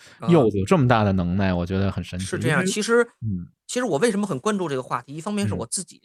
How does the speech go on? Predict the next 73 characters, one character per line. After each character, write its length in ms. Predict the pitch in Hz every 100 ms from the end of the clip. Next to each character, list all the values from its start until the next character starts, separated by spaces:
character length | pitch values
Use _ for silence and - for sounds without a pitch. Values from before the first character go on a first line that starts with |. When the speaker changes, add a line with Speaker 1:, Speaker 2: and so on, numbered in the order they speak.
| -
Speaker 1:
是 160 | 139
吃 180 | - 151
这 120 | 139
个 80 | 117
降 180 | 135 113
脂 140 | 104
药， 100 | 107
Speaker 2:
嗯。 20 |
嗯， 20 | 92
Speaker 1:
另 100 | 170
外 100 | 127
一 40 |
方 160 | 120 131
面 40 |
就 120 | 139
是， 100 | 123
Speaker 2:
嗯。 60 | 117 _ _ _ -
Speaker 1:
呃， 120 | 113
我 100 | 104
爸 180 | 208 135
爸， 80 | _
啊， 120 | 117
我 120 | 107 107
的 80 |
父 200 | 123 -
亲 160 | 120 87
是 120 | 98
一 80 | 110
个， 80 | 113
Speaker 2:
嗯， 0 |
Speaker 1:
就， 120 | 98
Speaker 2:
嗯。 40 | 110
Speaker 1:
就 140 | 110
是 100 | 104
一 60 | 110
个 40 |
肾 220 | 127 - 131
病 160 | 131
的 60 | 104
一 80 | 101
个 100 | 113
患 180 | 110
者， 100 | 104 101
Speaker 2:
嗯， 140 | 82
Speaker 1:
他 80 | -
那 160 | 190 -
次， 140 | -
Speaker 2:
嗯， 40 |
嗯。 20 | 165
Speaker 1:
其 140 | 165
实 60 | 196
来 120 | 180
讲， 140 | 156
绝 160 | - 160
大 120 | 190
多 140 | 151
数 180 | 160 151
的 120 | 120 - _ _ -
大 160 | 170 127
夫 80 |
来 80 | 120
讲 120 | 127
都 80 | 117
会 140 | 143 156
特 180 | -
别 140 | 165 143
地 80 | 151 -
嘱 140 | 117 _
咐 60 | 135
这 140 | 143
个 80 | 120
问 140 | 113
题， 100 | -